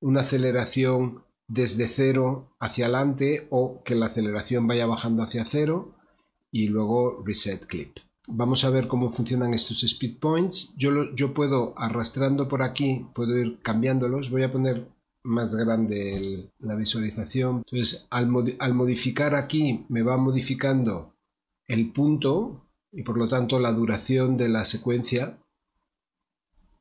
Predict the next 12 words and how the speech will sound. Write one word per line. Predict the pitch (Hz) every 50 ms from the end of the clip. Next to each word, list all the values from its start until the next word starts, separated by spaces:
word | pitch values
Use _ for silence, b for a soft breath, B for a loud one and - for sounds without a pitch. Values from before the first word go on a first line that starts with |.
| _ _ _ _ _
Voy, | 107 110 113 113
voy | - 113 113 117
restringiendo | 107 110 127 123 - - - 113 117 110 110 - - 139 135 131 123 120
la | 110 107 101
parte | - 120 117 113 - 113
que | - 110
va | 107
a | 107
ir | 113 110 107
a | 107 -
cámara | 113 110 113 113 113 113
lenta. | 120 131 135 135 131 131 131 123 135 156 175 180 -